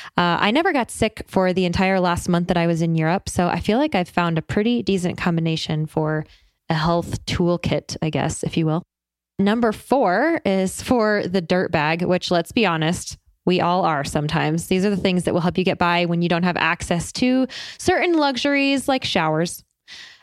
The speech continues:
Uh, the fifth category is for everyone. So the last five should be applicable to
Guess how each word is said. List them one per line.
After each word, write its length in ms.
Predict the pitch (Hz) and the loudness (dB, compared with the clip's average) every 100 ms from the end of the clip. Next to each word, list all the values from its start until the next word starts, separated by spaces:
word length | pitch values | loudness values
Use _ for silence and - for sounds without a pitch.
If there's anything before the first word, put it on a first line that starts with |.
| - | -2
Uh, 300 | 202 196 196 | 0 2 0
the 100 | 202 | -2
fifth 300 | - - - | -2 -4 0
category 540 | - 269 277 285 277 | 0 2 2 2 2
is 200 | 214 202 - | 0 -2 -6
for 260 | - 185 - | -2 -2 0
everyone. 680 | 165 147 160 143 101 90 156 | -2 0 0 0 0 -2 -4
So 180 | - 180 | -2 0
the 100 | 180 | 0
last 520 | 175 208 226 240 - | 0 2 0 -2 -4
five 440 | - 190 190 190 | 0 2 2 0
should 300 | - - 208 | -2 -2 0
be 160 | 180 196 | 2 0
applicable 840 | - - 190 - 170 175 165 165 - | 0 0 -2 0 0 2 0 -2 -4
to 420 | 277 277 294 | 0 2 2